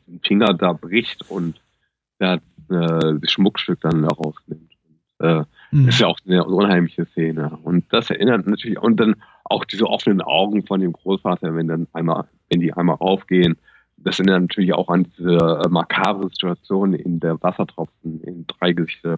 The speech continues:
Speaker 1: Furcht. Und das Letzte ist natürlich nicht unbedingt verortbar, aber erinnert doch sehr im Stil her an Dario Argento. Auch die schwarzen Handschuhe, die angezogen werden,
Speaker 2: Ja.
Speaker 1: das, das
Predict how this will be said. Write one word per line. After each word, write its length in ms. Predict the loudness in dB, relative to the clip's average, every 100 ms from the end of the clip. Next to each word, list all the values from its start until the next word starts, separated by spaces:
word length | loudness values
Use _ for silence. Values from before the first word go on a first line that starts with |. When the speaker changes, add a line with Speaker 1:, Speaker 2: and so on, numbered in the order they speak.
| -4
Speaker 1:
Furcht. 400 | -2 2 0 -2 _ _ _ _ 0
Und 140 | 4
das 160 | 4 2
Letzte 400 | 0 0 0 2
ist 180 | 2 2
natürlich 420 | 0 2 0 0 -4 _ _ -2
nicht 180 | 0
unbedingt 500 | 0 2 2 2 -2
verortbar, 720 | -4 -4 -2 -4 -2 -2 0 0
aber 400 | 0 0 0 -4 _ _
erinnert 300 | -2 0 0
doch 140 | -4 0
sehr 420 | 2 2 -2 -10 _
im 100 | -10
Stil 380 | -8 -4 -4 -4
her 300 | -4 -2 -2
an 160 | -2 -2
Dario 340 | 0 0 0
Argento. 440 | -2 -2 -4 -6 -6
Auch 160 | -8
die 100 | -4
schwarzen 440 | -4 -2 -4 -4 -6
Handschuhe, 360 | -4 -2 0 2
die 200 | 2 2
angezogen 720 | 2 0 0 0 0 0 -2
werden, 480 | 0 0 0 -4 -12 _ -2
Speaker 2:
Ja. 160 | 2
Speaker 1:
das, 240 | 2 2 -4 -12 _
das 140 | -6